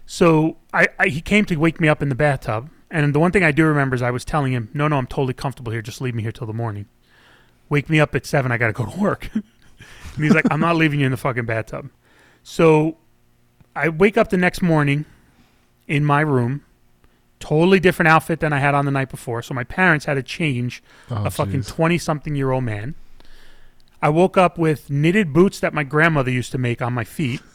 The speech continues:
Speaker 1: Don't know why. <laughs> They just thought it was fun. And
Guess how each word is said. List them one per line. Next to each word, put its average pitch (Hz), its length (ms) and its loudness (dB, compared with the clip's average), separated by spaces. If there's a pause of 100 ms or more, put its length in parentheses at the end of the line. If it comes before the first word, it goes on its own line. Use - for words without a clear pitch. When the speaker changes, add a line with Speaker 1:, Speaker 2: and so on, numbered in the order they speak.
(100)
Speaker 1:
Don't 143 160 -2
know 156 100 2
why. 143 400 2 (400)
<laughs> - 400 -20
They 135 80 -4
just 120 180 -2
thought 127 140 0
it 131 60 2
was 131 140 0
fun. 139 360 -4 (920)
And 160 500 2